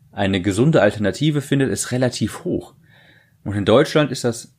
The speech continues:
oft so, dass man sich wirklich durch die Regale schlagen muss, jedes Lebensmittel umdrehen muss und die Etiketten durchliest,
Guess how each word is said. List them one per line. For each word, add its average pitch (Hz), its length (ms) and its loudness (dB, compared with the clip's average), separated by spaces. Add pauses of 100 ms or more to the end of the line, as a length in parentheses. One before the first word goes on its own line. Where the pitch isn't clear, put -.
oft 135 200 -2
so, 123 140 2
dass 113 200 -2
man 101 120 -4
sich 92 140 -10
wirklich 120 200 -6
durch 120 180 0
die 113 60 0
Regale 95 540 2
schlagen 127 520 0
muss, 123 320 -4 (920)
jedes 123 340 2
Lebensmittel 123 460 0
umdrehen 117 440 2
muss 110 240 0
und - 400 -6
die 85 160 -4
Etiketten 117 500 0
durchliest, 104 540 2